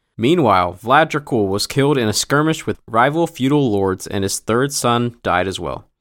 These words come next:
Shortly after these events, Vlad the Third, also called Vlad Tepes or Vlad Dracula, meaning son of Dracul, a name which we'll use for the rest of the episode for the sake of convenience,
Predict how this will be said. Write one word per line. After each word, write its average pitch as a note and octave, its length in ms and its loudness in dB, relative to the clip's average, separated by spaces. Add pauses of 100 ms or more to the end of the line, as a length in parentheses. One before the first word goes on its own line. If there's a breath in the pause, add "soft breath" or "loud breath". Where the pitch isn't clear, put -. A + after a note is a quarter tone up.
(180)
Shortly F#3+ 400 2
after C#3+ 260 0
these A2 220 0
events, G2 380 -4 (340)
Vlad C3+ 280 2
the G#2+ 80 -10
Third, F#2 420 -2 (200)
also C3+ 300 0
called G2+ 320 -2
Vlad G2+ 400 2
Tepes G#2 400 -6
or F#2 160 -8
Vlad G2 320 0
Dracula, F#2+ 540 -6
meaning G2 340 -4
son A2 240 -2
of F2+ 120 -6
Dracul, - 440 -4 (320)
a A2 120 -2
name G#2+ 280 2
which G2 220 -4
we'll F#2+ 160 -2
use G2+ 280 -2
for G2+ 100 -6
the F#2+ 100 -2
rest G2 240 -2
of F#2 100 -10
the G2 140 -6
episode G2 400 -4
for - 100 -10
the F2 80 -6
sake F2+ 220 -4
of D#2+ 140 -10
convenience, F#2+ 600 -6